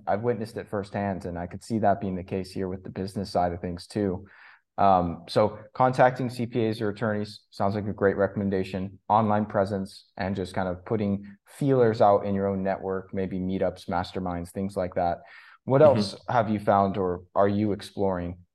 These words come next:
Speaker 1: uh, beyond that list to, to generate any, any leads?
Speaker 2: I was just, uh, making a couple of notes here 'cause I was just thinking, like, how could I, you know, help people the most in terms of people listening to this podcast who are interested in doing this?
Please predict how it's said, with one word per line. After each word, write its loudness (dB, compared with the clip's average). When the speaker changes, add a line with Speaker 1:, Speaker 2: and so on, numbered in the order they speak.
Speaker 1:
uh, 0
beyond 2
that -4
list -8
to, -4
to -4
generate 0
any, -6
any 0
leads? -6
Speaker 2:
I 0
was 4
just, -4
uh, 4
making 2
a -4
couple 2
of 4
notes 4
here 2
'cause -6
I 6
was 0
just -4
thinking, 0
like, 0
how 0
could -2
I, 0
you -8
know, -4
help 0
people 0
the -2
most 0
in -6
terms -4
of -6
people 2
listening 2
to -4
this 0
podcast 0
who 2
are 4
interested -2
in -2
doing -2
this? -6